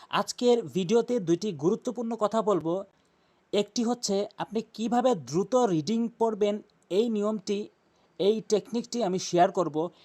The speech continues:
এবং দ্বিতীয় গুরুত্বপূর্ণ কথা হচ্ছে যে আপনি আরবি ঊনত্রিশটি হরফ, সবগুলো হরফই গুরুত্বপূর্ণ নয়, এমন কিছু হরফ রয়েছে যেগুলো ভুল উচ্চারণের ফলে আপনার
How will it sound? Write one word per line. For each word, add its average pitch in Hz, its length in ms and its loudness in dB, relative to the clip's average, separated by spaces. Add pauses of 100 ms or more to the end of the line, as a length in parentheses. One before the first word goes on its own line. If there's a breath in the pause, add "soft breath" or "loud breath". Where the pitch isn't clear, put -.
(140)
এবং 175 260 -4
দ্বিতীয় 196 460 -2
গুরুত্বপূর্ণ 208 640 -4
কথা 214 260 0
হচ্ছে 226 380 -2
যে 170 240 -2
আপনি 185 420 -2 (520 loud breath)
আরবি 214 300 2
ঊনত্রিশটি 214 580 -4
হরফ, 240 320 4 (180)
সবগুলো 220 540 0
হরফই 233 320 2
গুরুত্বপূর্ণ 220 680 -2
নয়, 165 280 2 (120)
এমন 226 280 -2
কিছু 240 340 -6
হরফ 185 360 2
রয়েছে 190 440 -2
যেগুলো 180 540 0
ভুল 175 260 -2
উচ্চারণের 226 640 -2
ফলে 160 380 -2
আপনার 156 280 -4